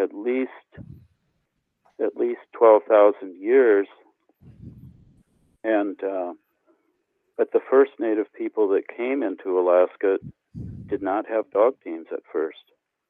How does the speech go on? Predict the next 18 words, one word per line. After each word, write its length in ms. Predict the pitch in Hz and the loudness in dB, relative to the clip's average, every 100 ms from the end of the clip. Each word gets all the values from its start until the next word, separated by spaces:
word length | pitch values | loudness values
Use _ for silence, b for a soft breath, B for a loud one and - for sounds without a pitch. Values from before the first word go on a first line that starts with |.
| _ _ _ _ _ _ 107 | _ _ _ _ _ _ -12
And, 420 | 98 90 87 85 95 | -10 -10 -12 -12 -10
uh, 220 | 90 87 | -8 -6
they 360 | 98 98 98 101 - | -4 -2 -2 -6 -14
existed 640 | 95 _ 104 98 _ 107 90 _ _ _ | -20 _ -10 -10 _ -4 -4 _ _ _
without 480 | 107 98 98 101 - | -8 -4 0 0 0
dogs. 380 | 101 120 110 - - | -2 0 -2 -6 -6
Dogs 380 | 92 113 131 - - | 4 6 6 2 -4
were, 280 | 98 90 82 _ 104 | -2 -2 -4 _ 2
dog 240 | 107 131 - | 2 2 0
travel 480 | 107 98 98 98 - _ _ _ - | 2 4 4 -2 -6 _ _ _ -20
was 140 | 110 101 | -14 -12
a 40 | |
relatively 920 | 90 98 120 127 - 101 - 101 92 85 | 0 4 4 2 -2 -10 -6 -6 -6 -6
new 420 | 101 110 113 104 _ _ _ _ _ _ _ _ - - _ 85 - _ _ | -6 -4 -2 -6 _ _ _ _ _ _ _ _ -20 -20 _ -20 -20 _ _
means 360 | 101 107 110 98 | -6 -4 -6 -8
of 80 | 87 - | -14 -6
human 300 | 104 101 90 | -4 -4 -6
travel 580 | - 107 117 107 90 | 2 4 6 4 0